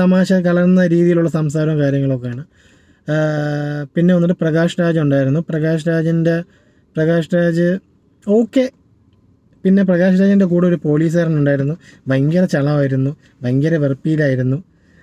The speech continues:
ആ സിനിമ കാണുമ്പോൾ നിങ്ങൾക്കതിന് മനസ്സിലാവും. കാരണം ഒരു ക്വാളിറ്റി എന്നുള്ള രീതിയിൽ ഇല്ലായിരുന്നു. കാരണം സൺ പിക്ചേഴ്സ് ഈ പടം പ്രൊഡ്യൂസ് ചെയ്യുമ്പോൾ എനിക്കൊരു പ്രതീക്ഷ ഉണ്ടായിരുന്നു. കാരണം പടം വന്നിട്ട് വൻ ഒരു വൺ ബഡ്ജറ്റ്, ഒരു, ഒരു ബിഗ് ബഡ്ജറ്റ്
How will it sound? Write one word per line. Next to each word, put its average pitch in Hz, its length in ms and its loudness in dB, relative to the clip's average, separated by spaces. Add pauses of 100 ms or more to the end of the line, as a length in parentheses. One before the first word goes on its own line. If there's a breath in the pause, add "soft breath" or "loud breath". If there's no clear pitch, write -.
(140 soft breath)
ആ 139 160 0
സിനിമ 160 220 2
കാണുമ്പോൾ 160 420 0
നിങ്ങൾക്കതിന് 151 480 0
മനസ്സിലാവും. 143 400 -2
കാരണം 156 200 0
ഒരു 160 140 -2
ക്വാളിറ്റി 170 360 0
എന്നുള്ള 175 260 2
രീതിയിൽ 160 240 0
ഇല്ലായിരുന്നു. 131 400 0
കാരണം 160 200 -2 (440 loud breath)
സൺ 170 140 2 (100)
പിക്ചേഴ്സ് 220 400 2
ഈ 196 100 0
പടം 185 220 2
പ്രൊഡ്യൂസ് 185 440 4
ചെയ്യുമ്പോൾ 170 560 2
എനിക്കൊരു 175 320 2
പ്രതീക്ഷ 156 340 0
ഉണ്ടായിരുന്നു. 143 300 0
കാരണം 151 220 -2 (360 soft breath)
പടം 170 240 2
വന്നിട്ട് 180 220 2 (100)
വൻ 175 180 4 (160)
ഒരു 170 100 2 (100)
വൺ 147 120 0 (120)
ബഡ്ജറ്റ്, 156 360 -2
ഒരു, 160 100 0 (400 soft breath)
ഒരു 165 180 2 (240)
ബിഗ് 151 180 0
ബഡ്ജറ്റ് 170 300 0